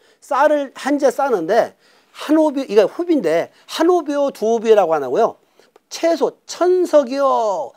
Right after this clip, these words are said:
이천 석이요, 삼천 석이요, 또는 만 석이요, 이만 석이요, 삼만 석이요 해요. 그런 다음에 나중에 내릴 때에 다시 이걸 보면은 비가 많이 오면 불잖아요. 그러면은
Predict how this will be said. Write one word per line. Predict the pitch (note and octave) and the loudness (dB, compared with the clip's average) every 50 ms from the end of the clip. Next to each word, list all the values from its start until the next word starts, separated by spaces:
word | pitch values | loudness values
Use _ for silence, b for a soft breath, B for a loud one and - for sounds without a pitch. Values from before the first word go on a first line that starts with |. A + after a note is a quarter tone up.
| b b b b b | b b b b b
이천 | E3+ G#3+ A3 - - C4+ C4+ | -10 -10 -8 -4 -4 -4 -2
석이요, | A#3 C4 B3+ B3 B3 C#4 C#4+ C#4 C4 A#3 F#3+ D3+ G3+ - - b b b | 2 2 0 0 0 -6 -6 -6 -4 -4 -4 -6 -6 -10 -14 b b b
삼천 | - - D4 - - C4+ B3 | -6 -4 -4 -4 -4 -6 -2
석이요, | A#3+ A3+ F3+ D3 - | -2 -2 -2 -2 -4
또는 | - C#4 A3+ D3+ b b b b b b | -2 -2 -2 -2 b b b b b b
만 | _ C3+ D3+ G3+ B3+ C4+ | _ 0 2 2 2 4
석이요, | B3 C4 B3 A3 C#4 C#4+ D4 C#4 A3 D3 | 2 0 0 0 -2 0 2 2 2 2
이만 | D3 E3+ A3 B3 C4 C4+ | 0 -4 -2 0 0 0
석이요, | A3 A#3+ B3 A#3+ | 0 -2 -2 -2
삼만 | - - D4 D#4 D#4+ B3 | -2 -2 -2 0 0 0
석이요 | - E3+ C3+ A2+ G#2+ | -2 -6 -6 -8 -10
해요. | C3 C3+ F#2 - _ _ _ _ _ _ _ | -10 -10 -12 -14 _ _ _ _ _ _ _
그런 | - C4 D#4 C#4+ | -8 -6 -2 -2
다음에 | C#4+ C4+ A#3+ | -2 -2 0
나중에 | - - G#3 G#3 B3+ B3 A3+ | 2 2 2 2 0 -2 0
내릴 | F3+ E3+ F#3 G#3 A3 G#3+ - _ | 2 2 2 4 2 2 0 _
때에 | G3+ F3+ F3 F#3+ A3 B3+ B3+ C4 b b b b b | -2 0 2 2 2 2 0 -2 b b b b b
다시 | - - G3 G3 A3 | -10 -8 -8 -8 0
이걸 | A#3 A#3+ A3 | 2 2 2
보면은 | - - F3+ F3+ E3 G3 G#3+ D#3+ - b b b b b b b b | 2 0 0 0 2 2 2 0 0 b b b b b b b b
비가 | - - F3 F3+ B3+ B3+ | -12 -10 -2 2 2 2
많이 | B3 G3+ D3+ D#3+ F#3 F#3+ | 2 2 0 2 4 4
오면 | F#3+ F#3 F3+ F3 F3 | 4 4 2 -2 -4
불잖아요. | - G3 G3+ G3 - G3 - C#3 F#3+ A3 G#3+ | -6 -8 -8 -4 -4 -4 0 0 0 0 0
그러면은 | - E3+ E3+ E3 F3+ G#3 F#3 C3+ | -4 -4 -2 2 2 2 0 0